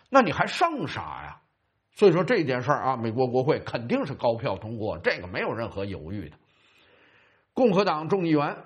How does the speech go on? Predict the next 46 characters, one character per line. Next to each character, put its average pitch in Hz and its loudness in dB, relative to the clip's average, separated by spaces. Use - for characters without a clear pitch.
啊， 117 0
这 165 2
里 139 -2
边 147 0
迈 170 0
克 139 0
尔 143 0
讲 104 -4
说， 175 -2
中 202 -4
国 175 4
已 143 -2
经 135 -4
非 208 0
常 147 0
明 143 -4
确 143 0
地 110 -2
表 82 -6
示， - -6
他 208 10
们 208 4
意 190 2
图 170 2
主 170 -2
导 90 -2
支 285 6
撑 202 0
我 131 2
们 135 0
经 202 -2
济 160 2
和 170 4
国 156 4
防 139 0
的 151 0
关 170 4
键 143 2
技 117 -2
术， - -12
说 208 2
美 151 2
国 165 4
绝 190 2
不 240 0
能 151 2